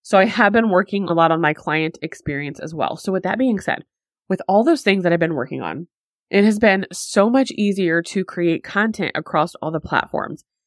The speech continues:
It has been so easy for me to create images because I have the branding, and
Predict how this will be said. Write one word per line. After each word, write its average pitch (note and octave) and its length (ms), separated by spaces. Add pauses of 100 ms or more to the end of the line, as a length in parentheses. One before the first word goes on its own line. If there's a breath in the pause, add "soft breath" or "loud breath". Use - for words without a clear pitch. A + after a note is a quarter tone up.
(200)
It F#3+ 100
has G#3+ 100
been G3 200
so G3+ 340
easy G3+ 300
for F#3+ 160
me F3 180 (120)
to E3 180
create D#3+ 420
images G#3+ 420
because E3+ 260
I D#3+ 80
have E3 160
the E3+ 80
branding, E3+ 580
and D3 160